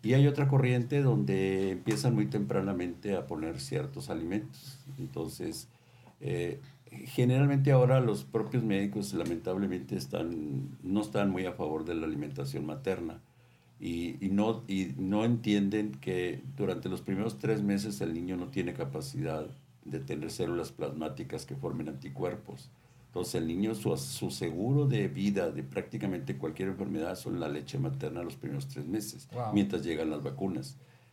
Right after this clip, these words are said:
Speaker 1: Se ponen las vacunas al principio, eh,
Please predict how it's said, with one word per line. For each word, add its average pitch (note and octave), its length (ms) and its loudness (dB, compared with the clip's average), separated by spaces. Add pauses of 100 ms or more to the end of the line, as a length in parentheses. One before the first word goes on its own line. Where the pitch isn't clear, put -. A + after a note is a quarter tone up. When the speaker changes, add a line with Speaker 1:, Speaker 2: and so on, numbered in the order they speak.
(400)
Speaker 1:
Se - 180 0
ponen C3+ 360 6
las C3+ 160 8
vacunas A#2+ 520 2
al G2+ 140 2
principio, G2+ 880 0
eh, D2 300 -6